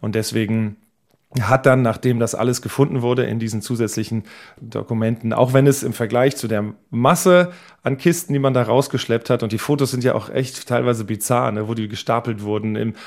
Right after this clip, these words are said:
auf der Bühne von so einem Ballsaal, in einem Klo irgendwie. <laughs> Also es ist ein großes Anwesen, aber bei so vielen Dokumenten hatte man wohl doch nicht genug Stauraum.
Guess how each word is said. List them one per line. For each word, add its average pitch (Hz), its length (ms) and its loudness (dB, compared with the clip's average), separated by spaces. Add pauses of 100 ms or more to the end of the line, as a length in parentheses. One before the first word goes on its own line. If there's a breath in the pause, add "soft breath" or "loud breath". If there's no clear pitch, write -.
(120)
auf 123 160 -4
der 131 120 4
Bühne 117 380 2
von 113 220 -4
so 117 60 -2
einem 117 100 -2
Ballsaal, 107 640 0
in 120 160 -4
einem 120 220 -4
Klo 120 580 2
irgendwie. 117 560 -4 (140)
<laughs> - 320 -12
Also 143 240 6
es 131 160 4
ist 160 120 2
ein 143 60 4
großes 147 320 4
Anwesen, 143 480 4
aber 123 180 0
bei 117 120 2
so 127 160 0
vielen 127 180 -4
Dokumenten 127 600 -2 (260 loud breath)
hatte 123 200 0
man 113 180 0
wohl 107 100 -2
doch 120 240 -8
nicht 117 220 -4
genug 104 220 -4
Stauraum. 110 680 -2